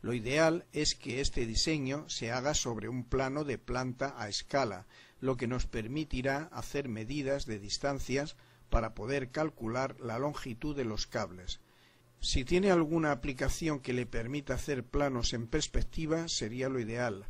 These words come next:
pues nos daría una imagen casi fotorrealística de la red que queremos montar.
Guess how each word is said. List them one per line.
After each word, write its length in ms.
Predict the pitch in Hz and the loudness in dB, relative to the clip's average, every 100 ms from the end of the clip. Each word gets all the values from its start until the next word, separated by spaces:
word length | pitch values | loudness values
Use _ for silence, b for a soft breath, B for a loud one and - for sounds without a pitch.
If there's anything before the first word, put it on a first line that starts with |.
| - - | -12 -10
pues 200 | 113 110 120 | -6 -6 -4
nos 240 | 117 - | -4 -4
daría 460 | 101 120 139 135 135 | -4 -2 0 0 -2
una 220 | 127 127 | -4 -2
imagen 460 | 120 143 - 160 | -2 -2 -2 -6
casi 400 | 156 127 120 120 | -2 2 2 2
fotorrealística 1120 | 104 123 117 110 104 107 120 143 - 147 - 143 | -4 -6 -4 -6 -6 -6 -4 -4 -2 -4 -2 -2
de 140 | 117 | -2
la 160 | 98 95 | -4 -4
red 240 | 131 135 | -4 -4
que 200 | - 113 | -4 -8
queremos 500 | - 107 120 123 123 | -8 -6 -6 -4 -4
montar. 520 | 113 107 98 120 98 | -4 -6 -4 -4 -4